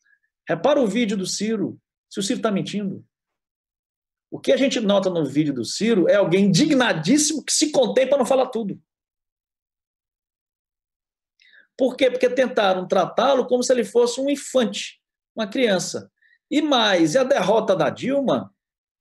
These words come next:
era uma derrota ao Senado de Pernam-, de, de Minas Gerais, que teve, a candidatura Dilma em Minas Gerais teve o propósito de isolar a candidatura Ciro Gomes.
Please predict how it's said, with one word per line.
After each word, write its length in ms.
era 220
uma 140
derrota 640
ao 140
Senado 840
de 140
Pernam-, 460
de, 300
de 120
Minas 260
Gerais, 720
que 100
teve, 580
a 100
candidatura 800
Dilma 360
em 40
Minas 280
Gerais 480
teve 280
o 100
propósito 640
de 360
isolar 1120
a 120
candidatura 600
Ciro 260
Gomes. 520